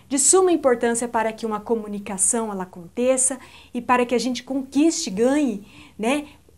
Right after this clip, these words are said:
conquiste frutos com relação a ela. Por isso que todas essas experiências passadas e presentes com relação às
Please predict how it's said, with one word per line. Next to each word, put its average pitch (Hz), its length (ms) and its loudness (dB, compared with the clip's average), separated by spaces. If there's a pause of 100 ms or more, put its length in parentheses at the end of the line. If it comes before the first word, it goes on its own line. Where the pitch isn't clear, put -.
(100)
conquiste 277 400 -4
frutos 294 560 -4
com 226 140 -8
relação 190 560 -8
a 170 100 -14
ela. 180 340 -16 (840)
Por 220 180 -2
isso 294 420 2 (480)
que 254 200 0
todas 349 480 2
essas 262 160 -4
experiências 254 880 0
passadas 220 1300 0 (420)
e 277 120 -2
presentes 240 1000 0 (200)
com 269 140 -2
relação 254 500 0
às 285 320 0